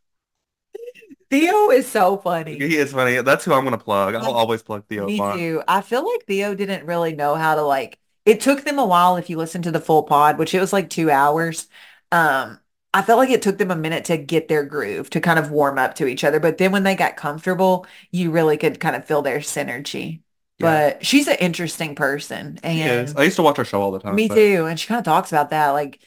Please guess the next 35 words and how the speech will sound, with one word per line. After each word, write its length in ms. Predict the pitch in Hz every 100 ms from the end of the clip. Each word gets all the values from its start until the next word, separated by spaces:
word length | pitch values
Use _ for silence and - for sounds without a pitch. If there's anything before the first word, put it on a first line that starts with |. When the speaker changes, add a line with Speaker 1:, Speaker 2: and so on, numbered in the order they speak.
| _ _
Speaker 1:
how 100 | 170
she 140 | 170
doesn't 220 | 175 170
really 200 | 165 160
tattoo 480 | 156 160 160 160 165
anymore. 380 | 165 165 165 165
She'll 160 | - 165
do 140 | 165
commissions 420 | 156 156 156 160
for 120 | - 147
friends 340 | 156 156 156
and 100 | 160
stuff, 240 | 160 156 156
but 100 | 135
she's 160 | 147
not 160 | 147 123
just, 160 | 147
like, 160 | 135 -
tattooing 360 | 156 151 - 156
on 100 | 151
the 60 |
streets. 380 | - 156 156 151
And 200 | 147 131 _ -
she's 180 | 170 165
talking 140 | 160
about 100 | 160
that 100 | 147
exchange 440 | - - 151 147 151
of 80 | -
energy 600 | 147 151 151 - 165 165 _ - _ _ _ 160
between, 240 | 170 - 151
like, 120 | -
hearing 200 | 175 160
people's 260 | 165 147 -
stories 760 | - 143 160 175 175 -